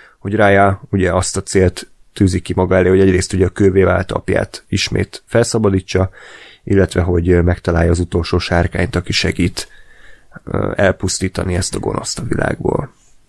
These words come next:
Nagyjából ugye ez a sztori. Van egy hű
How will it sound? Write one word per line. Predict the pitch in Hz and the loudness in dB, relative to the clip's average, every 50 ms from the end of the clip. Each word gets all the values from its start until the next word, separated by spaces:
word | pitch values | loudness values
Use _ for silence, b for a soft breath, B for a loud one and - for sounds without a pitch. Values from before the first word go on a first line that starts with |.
| _ _ _ _ _ _ _ _ _ - - _ _ - | _ _ _ _ _ _ _ _ _ -20 -20 _ _ -6
Nagyjából | 208 208 202 - 98 95 92 98 95 | -2 0 0 2 2 2 4 4 4
ugye | 98 98 92 92 98 | 2 2 2 2 0
ez | - - | 0 -2
a | - - - - _ _ | -4 -6 -6 -10 _ _
sztori. | - - - - - - 98 | -20 -16 -12 -10 -6 -6 -2
Van | 107 113 104 | 0 2 2
egy | 101 - - | 2 2 4
hű | 110 101 95 92 | 4 6 6 4